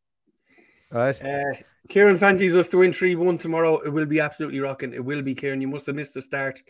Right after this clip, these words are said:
Speaker 2: because I said I would absolutely love to be going there tomorrow, but midweek is a bit of a stretch. Plus,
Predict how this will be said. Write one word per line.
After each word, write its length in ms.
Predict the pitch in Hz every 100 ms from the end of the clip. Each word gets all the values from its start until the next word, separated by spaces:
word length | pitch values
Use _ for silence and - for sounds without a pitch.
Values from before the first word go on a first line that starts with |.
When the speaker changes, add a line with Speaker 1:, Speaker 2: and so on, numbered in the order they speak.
| - - _
Speaker 2:
because 220 | 123 123
I 60 | 120
said 280 | 117 139 120 -
I 100 | 131
would 140 | 120
absolutely 560 | 110 139 - 139 127 131
love 540 | 139 147 151 135 - - _ _ _
to 60 | 127
be 80 |
going 200 | 123 131 127
there 140 | 123
tomorrow, 340 | 123 127 127
but 160 | 120 127
midweek 440 | 127 127 131 127
is 100 | 123
a 40 | 117
bit 120 | 127
of 80 | 117
a 60 |
stretch. 440 | 113 - 120 - - _ _ _ _ _
Plus, 380 | - 151 - -